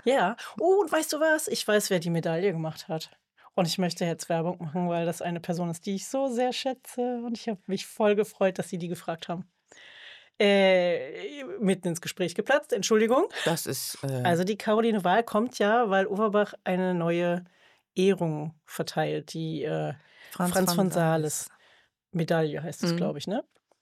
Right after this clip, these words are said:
Speaker 1: Und dann hatte ich ein Gespräch, ähm, weil mein, mein, lange ausgeholt, meine Mutter musste was reparieren lassen, deswegen waren wir da. Und dann hat meine Lieblingsgoldschmiedin gesagt, so, „Ja, ich bin da eingeladen.“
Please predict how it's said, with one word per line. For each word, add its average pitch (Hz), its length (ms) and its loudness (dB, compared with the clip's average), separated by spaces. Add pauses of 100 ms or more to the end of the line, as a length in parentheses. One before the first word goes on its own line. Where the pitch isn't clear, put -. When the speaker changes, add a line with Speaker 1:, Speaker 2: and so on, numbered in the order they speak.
(500)
Speaker 1:
Und 190 320 0 (120)
dann 190 180 4
hatte 208 180 2
ich - 80 -4
ein 214 80 2
Gespräch, 233 800 0
ähm, 196 540 2 (1080)
weil 185 280 4
mein, 175 420 0
mein, 175 260 -2
lange 170 240 2
ausgeholt, 185 320 -2
meine 180 140 0
Mutter 185 200 0
musste 185 180 0
was 175 160 0
reparieren 190 320 0
lassen, 202 160 -2
deswegen 170 280 -2
waren 165 140 2
wir 165 80 0
da. 233 220 4
Und 202 220 2
dann 190 280 0
hat 185 320 -2
meine 185 240 0
Lieblingsgoldschmiedin 233 1040 0
gesagt, 190 320 2
so, 277 60 0
„Ja, 214 220 -4
ich 247 120 -6
bin 190 140 -4
da 185 80 -4
eingeladen.“ 190 680 -6